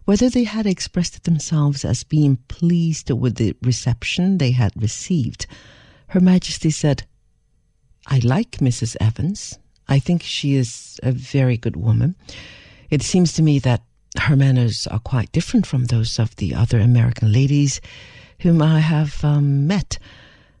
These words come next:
I like to meet people who are polite." Then, referring to the subject of the portrait, Her Majesty said,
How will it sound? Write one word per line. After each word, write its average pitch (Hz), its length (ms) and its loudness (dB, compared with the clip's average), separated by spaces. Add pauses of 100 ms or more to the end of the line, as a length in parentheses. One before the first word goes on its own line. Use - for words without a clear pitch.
(200)
I 156 80 4
like 151 220 2
to 147 100 0
meet 135 220 2
people 131 280 -2
who 113 320 -2
are 127 180 -2
polite." 123 680 -6 (1200)
Then, 226 380 2
referring 147 600 2 (100)
to 135 120 0
the 127 100 -2
subject - 560 -4
of 131 100 0
the 123 100 -4
portrait, - 520 -2
Her 156 180 2
Majesty 160 540 2
said, - 340 -2